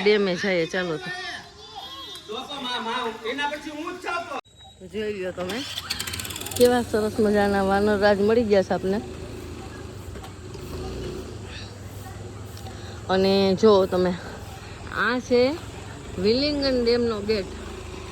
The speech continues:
ડેમે જવું હોય તો આપણે અહીંયાથી જઈ શકશું. જો તમે, આ ગેટ છે ને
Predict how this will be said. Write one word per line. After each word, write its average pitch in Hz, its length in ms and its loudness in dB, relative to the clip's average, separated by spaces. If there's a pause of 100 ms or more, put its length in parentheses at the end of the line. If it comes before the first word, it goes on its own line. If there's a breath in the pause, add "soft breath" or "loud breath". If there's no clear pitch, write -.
(640)
ડેમે 247 380 6
જવું 277 240 2
હોય 247 160 6
તો 208 60 0
આપણે 208 260 0
અહીંયાથી 240 520 2 (160)
જઈ 240 180 10
શકશું. 202 460 -2
જો 214 80 4 (120)
તમે, 180 180 -4
આ 180 180 -4
ગેટ 208 260 -4
છે 330 160 -10
ને 269 80 -2